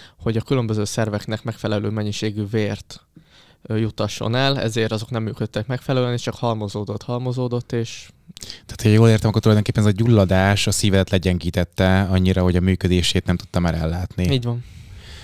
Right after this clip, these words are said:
Speaker 2: Hogyha ezt nem kezelik ezzel a megoldással, akkor te már nem élnél?
Speaker 1: Nem.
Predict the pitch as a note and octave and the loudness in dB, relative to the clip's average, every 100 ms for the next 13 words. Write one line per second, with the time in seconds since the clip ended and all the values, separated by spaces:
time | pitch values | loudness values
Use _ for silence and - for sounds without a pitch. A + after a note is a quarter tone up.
0 | - - - - A2+ - G#2+ G2 - G#2+ | -20 -20 -8 0 2 4 4 4 2 2
1 | G#2 - G2+ G2 F#2+ G2 F2+ F#2+ F#2 F2+ | 2 2 0 0 0 0 2 2 2 0
2 | F#2 F2+ F#2+ - - A#2 A#2+ A#2+ - F#2+ | 0 0 0 0 2 4 4 2 -2 -2
3 | G2+ F#2 F#2 F2+ F2 F2+ A#2+ G2+ F2 A#2+ | 0 2 2 2 2 2 2 2 2 0
4 | A2 | -2